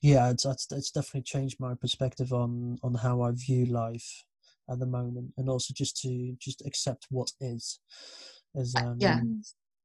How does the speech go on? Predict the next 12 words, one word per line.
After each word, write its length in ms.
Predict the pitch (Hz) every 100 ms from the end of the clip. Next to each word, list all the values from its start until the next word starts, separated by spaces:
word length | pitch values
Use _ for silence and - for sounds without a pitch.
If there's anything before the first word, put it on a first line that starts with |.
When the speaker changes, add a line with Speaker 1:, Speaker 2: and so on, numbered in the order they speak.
| _ _ _
Speaker 1:
is 520 | 143 127 123 - - -
just 400 | - 113 120 - - _ - - 90 - - - -
fucking 260 | 135 - 131
mind-blowing. 500 | 131 131 127 123 123
Speaker 2:
Yeah. 200 | 185 311 - - _ _
Speaker 1:
To, 180 | - 143
just 240 | 127 135
to 80 | 143
really, 400 | 135 131 127 127
I 80 | 143
mean, 200 | 139 139
I've, 300 | 143 139 127